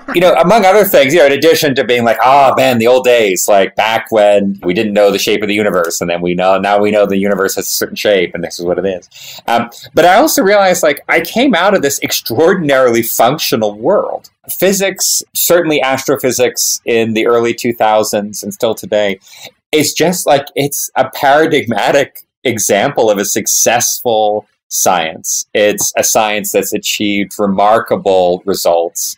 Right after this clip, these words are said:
It's a science that has, you know, come to common ground on, I mean, dumb things like the statistical analysis. Like, we don't have p-hacking in astrophysics. I mean, we have, like,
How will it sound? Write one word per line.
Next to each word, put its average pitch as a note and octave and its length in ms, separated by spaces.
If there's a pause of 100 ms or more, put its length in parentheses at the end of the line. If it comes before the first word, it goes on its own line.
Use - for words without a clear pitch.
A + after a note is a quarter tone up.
(100)
It's - 160
a - 60
science F#2+ 640 (120)
that F2+ 420 (100)
has, F2+ 720
you A2 80
know, E2+ 120
come A2+ 300
to G#2+ 80
common G2 400
ground G2+ 760 (120)
on, F2 560 (300)
I A#2 40
mean, C#3 340
dumb F3 240
things G2 280
like A2 220 (240)
the B2 180
statistical C3 560
analysis. A#2 560
Like, G#2+ 120
we C3 80
don't E3 140
have D#3 220
p-hacking G#2+ 880 (220)
in A2 160
astrophysics. B2 720
I - 20
mean, G2 140
we F#2+ 100
have, F#2+ 320
like, - 240